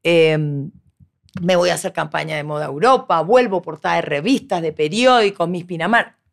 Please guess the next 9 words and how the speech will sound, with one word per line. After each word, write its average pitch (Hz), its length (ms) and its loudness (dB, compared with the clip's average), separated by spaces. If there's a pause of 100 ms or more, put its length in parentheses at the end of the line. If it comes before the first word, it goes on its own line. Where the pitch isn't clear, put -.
(100)
Nada, 170 420 -6
va, 180 540 0 (180)
va 208 80 6
a 214 40 4
Buenos 208 320 0
Aires, 151 440 0
dejo 175 380 -6
el 208 100 -2
hogar, 156 400 0